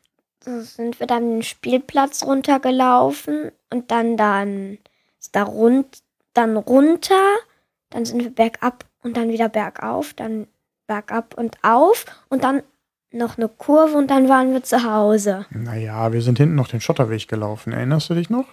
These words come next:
Speaker 1: Ja, beim
Speaker 2: Genau. Ja, und dann ist der Papa noch eine Runde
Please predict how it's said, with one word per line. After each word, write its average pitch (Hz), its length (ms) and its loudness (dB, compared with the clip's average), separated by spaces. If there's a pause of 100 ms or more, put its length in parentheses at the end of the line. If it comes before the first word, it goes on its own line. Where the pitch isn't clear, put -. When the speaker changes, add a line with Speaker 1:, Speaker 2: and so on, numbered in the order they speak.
(840)
Speaker 1:
Ja, 254 400 -2 (640)
beim 233 400 -12 (1800)
Speaker 2:
Genau. 117 380 0 (2500)
Ja, 127 300 2 (920)
und 170 340 2
dann 147 380 2 (120)
ist - 160 -8
der 139 60 0
Papa 139 320 0
noch 135 260 -4
eine 127 180 4
Runde 127 580 2